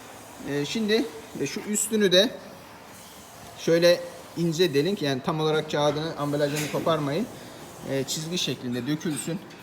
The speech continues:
Şimdi bu hayvanımıza beş ölçek uygulayacağız.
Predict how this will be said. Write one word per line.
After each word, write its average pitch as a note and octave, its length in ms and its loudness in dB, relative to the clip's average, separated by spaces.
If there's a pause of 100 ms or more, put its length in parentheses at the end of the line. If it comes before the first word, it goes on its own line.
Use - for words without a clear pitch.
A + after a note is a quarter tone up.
(340)
Şimdi F3+ 180 0
bu G3+ 80 4
hayvanımıza F#3+ 680 4 (680)
beş F#3+ 240 2
ölçek E3+ 420 0
uygulayacağız. C#3 720 0